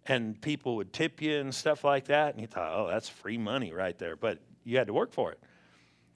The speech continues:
But then they'd say, "One thing, I told you to porch it." You're like, "Oh, yeah, you're that porch guy." <clears throat>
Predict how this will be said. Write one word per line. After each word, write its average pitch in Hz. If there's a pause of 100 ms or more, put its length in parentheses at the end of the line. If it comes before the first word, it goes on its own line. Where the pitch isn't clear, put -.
(180)
But 151
then 156
they'd 139
say, 120 (140)
"One 147
thing, 120 (240)
I 120
told 131
you 107
to 98 (220)
porch 123
it." 78 (360)
You're -
like, 85
"Oh, 113
yeah, 101
you're 92
that 95
porch -
guy." - (800)
<clears throat> -